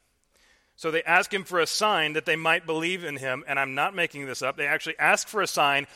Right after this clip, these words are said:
like that time Moses gave all of our fathers bread in the wilderness. The same people that just ate bread in the wilderness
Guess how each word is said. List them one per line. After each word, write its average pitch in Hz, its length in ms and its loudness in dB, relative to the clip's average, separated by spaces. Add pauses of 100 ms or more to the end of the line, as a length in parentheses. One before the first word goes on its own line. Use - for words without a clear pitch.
(140)
like 190 300 4
that 196 240 4
time 170 360 2
Moses 190 400 -2
gave 175 240 0
all 160 200 6
of 151 80 2
our 147 120 6
fathers 214 480 4
bread 170 240 4
in 180 80 -2
the 190 80 -4
wilderness. 196 680 2 (1200)
The - 80 -18
same 196 220 2
people 190 220 -2
that 170 100 0
just 190 260 -2
ate 185 180 4
bread 180 220 4
in 160 80 -4
the 156 80 -2
wilderness 151 440 -4